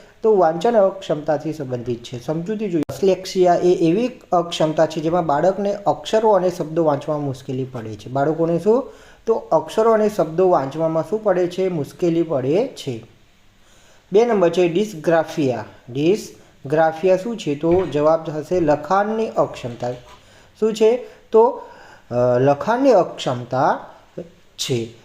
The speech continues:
ડિસ્લેક્સિયા એ વાંચનની થશે, જ્યારે ડિસ્ગ્રાફિયા એ શું થશે? લખાણની અક્ષમતા થશે. સમજૂતી જોઈએ તો લખાણ કરતી વખતે શબ્દ જોડણી, હસ્તલેખ વગેરેમાં મુશ્કેલી પડે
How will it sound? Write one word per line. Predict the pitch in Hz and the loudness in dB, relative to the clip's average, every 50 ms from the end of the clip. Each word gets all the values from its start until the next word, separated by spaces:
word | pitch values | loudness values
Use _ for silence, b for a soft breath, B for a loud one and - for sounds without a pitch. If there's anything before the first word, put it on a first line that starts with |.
| _ _ | _ _
ડિસ્લેક્સિયા | - 214 240 240 - - 196 202 202 - - - 214 208 208 214 - - | -4 -2 -2 -2 0 2 2 2 2 -2 -4 0 4 4 4 4 4 4
એ | 180 175 | 4 4
વાંચનની | 160 156 156 185 214 214 254 254 254 240 | 4 4 2 0 0 0 0 0 0 -2
થશે, | 208 - 175 160 170 - 170 | 0 0 0 0 0 -2 -4
જ્યારે | 160 151 165 160 160 156 | 0 0 0 2 2 0
ડિસ્ગ્રાફિયા | 160 185 202 196 - 156 151 151 160 165 160 160 - - 175 175 170 | 0 0 -2 -2 -6 -12 -6 -2 2 2 0 0 0 -2 0 2 2
એ | 151 170 165 165 | 2 0 -2 -2
શું | 165 226 220 | -4 -6 -2
થશે? | - 202 185 190 196 190 | -2 -2 -2 0 -2 0
લખાણની | 147 147 143 147 - 175 185 196 214 214 | 0 0 0 0 0 -2 0 0 2 2
અક્ષમતા | 190 151 - - - - 131 131 131 139 | 2 2 2 -2 -10 -8 -8 -6 -6 -6
થશે. | 131 131 131 123 123 131 123 | -6 -6 -10 -10 -10 -10 -4
સમજૂતી | 127 180 185 185 196 233 226 233 220 | -2 -2 -2 -2 -4 -4 -4 -4 -2
જોઈએ | 175 165 151 151 147 | 0 0 2 0 0
તો | 147 160 | 0 0
લખાણ | 139 131 143 139 - - 214 247 | 2 2 2 2 2 -2 -4 0
કરતી | 247 226 208 196 208 208 | 2 2 2 2 2 0
વખતે | 190 185 170 180 180 170 180 175 170 | 0 0 0 0 -2 -2 -2 -2 -2
શબ્દ | 175 165 156 160 160 170 | -2 -2 -4 -2 -2 -2
જોડણી, | 165 160 160 156 151 156 156 156 151 | -2 0 -2 -2 0 -2 -2 -2 -2
હસ્તલેખ | 143 135 147 151 151 151 - - 156 156 147 147 151 147 - | -2 -2 -2 -4 -4 -6 -8 -6 -4 -4 -2 -2 -4 -4 -4
વગેરેમાં | 143 143 147 156 175 170 170 160 151 151 151 139 | -4 -4 -2 -2 0 0 0 -2 -2 -2 -4 -4
મુશ્કેલી | 131 127 - - 151 147 151 | -6 -8 -8 -4 -2 -2 -2
પડે | 151 147 143 127 123 143 175 220 262 - B B | 0 0 0 0 2 4 4 4 4 0 B B